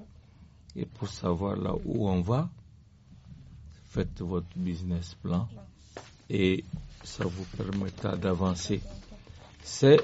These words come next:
juste, euh, un instrument de, pour vous sa-, pour vous permettre de savoir, euh, ce que va devenir l'entreprise et que, bon, qu'on peut éventuellement réviser à la lumière,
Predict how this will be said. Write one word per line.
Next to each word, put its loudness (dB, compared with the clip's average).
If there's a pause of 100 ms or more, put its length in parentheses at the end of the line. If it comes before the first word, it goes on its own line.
(440)
juste, 4
euh, 8
un 4
instrument 0
de, 0 (340)
pour -2
vous -4
sa-, -4 (100)
pour -2
vous -4
permettre -2
de -4
savoir, 2 (840)
euh, 0 (280)
ce 0
que 0
va 4
devenir 4
l'entreprise -4
et 0
que, 8
bon, 4 (160)
qu'on 4
peut 6
éventuellement 0
réviser 2
à 0
la 0
lumière, 4